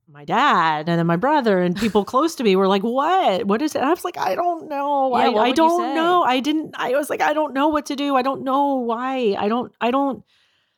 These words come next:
Speaker 1: I don't know."
Speaker 2: Kate remembers the first Christmas after they moved as a series of explosions.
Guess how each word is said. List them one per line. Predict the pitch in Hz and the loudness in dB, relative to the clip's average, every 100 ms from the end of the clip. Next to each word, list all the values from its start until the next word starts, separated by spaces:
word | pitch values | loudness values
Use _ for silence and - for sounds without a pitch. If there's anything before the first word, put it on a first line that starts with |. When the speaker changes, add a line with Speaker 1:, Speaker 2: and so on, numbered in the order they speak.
| _ _ _ _ | _ _ _ _
Speaker 1:
I | - 262 | -4 0
don't | 302 | 2
know." | 311 330 233 156 _ _ _ _ _ _ _ | 2 4 2 -2 _ _ _ _ _ _ _
Speaker 2:
Kate | 220 190 | 2 4
remembers | 202 185 170 | 4 4 2
the | 147 | 0
first | - 151 143 | 0 0 0
Christmas | - 143 - 127 127 | -2 -2 0 0 0
after | 123 131 | 0 0
they | 127 | 0
moved | 123 131 131 143 | 2 0 0 -2
as | 131 | -2
a | |
series | 127 143 143 139 | 0 2 2 0
of | 147 | -2
explosions. | 139 - 131 120 127 104 - - - | -4 -2 0 0 0 -2 -4 -4 -8